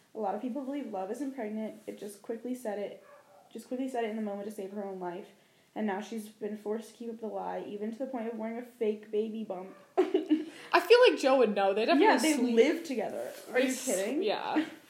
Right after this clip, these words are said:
Speaker 1: <laughs> I'm confused.
Speaker 2: I don't
Speaker 1: A
Speaker 2: ag-,
Speaker 1: little
Speaker 2: I
Speaker 1: bit.
Speaker 2: don't think that's
Speaker 1: Either that or the baby's dad is actually Milo. The, like,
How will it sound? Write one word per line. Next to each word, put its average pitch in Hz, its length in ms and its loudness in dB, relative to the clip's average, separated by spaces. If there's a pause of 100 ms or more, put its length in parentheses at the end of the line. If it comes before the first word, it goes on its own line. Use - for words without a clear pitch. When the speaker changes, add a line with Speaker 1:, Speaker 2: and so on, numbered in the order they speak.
(140)
Speaker 1:
<laughs> - 380 -20
I'm 233 140 -8
confused. - 720 -10 (480)
Speaker 2:
I 226 120 -2
don't 226 180 2
Speaker 1:
A 190 40 -2
Speaker 2:
ag-, - 60 -4
Speaker 1:
little 190 140 -6
Speaker 2:
I 190 100 0
Speaker 1:
bit. - 60 -6
Speaker 2:
don't - 120 -12
think - 120 -14
that's - 280 -18 (260)
Speaker 1:
Either 233 220 4
that 233 240 4
or 254 100 6
the 277 60 2
baby's 226 320 -2
dad 214 160 4
is 208 80 -2
actually 214 320 -2
Milo. 180 680 -4 (560)
The, 226 80 -4
like, 196 340 -4